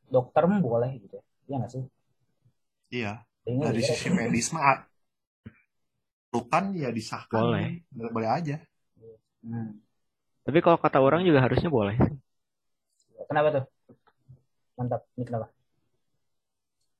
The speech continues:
Speaker 3: Karena apa ya? Eh, tadi kan kalau misalnya ke agama tuh ada jiwa, ada ruh ya.
Speaker 1: Iya, iya.
Speaker 3: Cuma kan
Speaker 2: Iya.
Speaker 3: secara, eh, sains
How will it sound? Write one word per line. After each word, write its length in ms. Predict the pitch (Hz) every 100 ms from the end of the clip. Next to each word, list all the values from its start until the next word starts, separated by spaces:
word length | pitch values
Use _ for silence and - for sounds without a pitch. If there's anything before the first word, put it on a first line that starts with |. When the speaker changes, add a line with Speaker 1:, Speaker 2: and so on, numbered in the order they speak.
| _ _ _ _ _ _ _ _ _ _ _ -
Speaker 3:
Karena 1120 | 113 110 110 107 104 107 120 135 139 127 107 - _ _ _ _ _ -
apa 220 | 135 -
ya? 200 | 104 92 110 117 _ _ _ _ -
Eh, 640 | 110 107 107 104 107 101 90 -
tadi 160 | - 123
kan 160 | 131
kalau 160 | 131 131
misalnya 400 | 120 120 110 113
ke 80 | -
agama 400 | 98 104 101 104
tuh 240 | 120 120
ada 420 | 110 110 104 101 104
jiwa, 480 | 113 113 110 104 101
ada 220 | - 110 104
ruh 160 | 113 117
ya. 140 | 107 - _ _ -
Speaker 1:
Iya, 80 | 117
iya. 100 | 110 107
Speaker 3:
Cuma 80 | 110
kan 120 | 120
Speaker 2:
Iya. 120 | 123 113
Speaker 3:
secara, 440 | - 107 107 104 107 - _ _ _ _ _ _ -
eh, 520 | 110 110 110 107 107 107
sains 440 | 104 107 107 107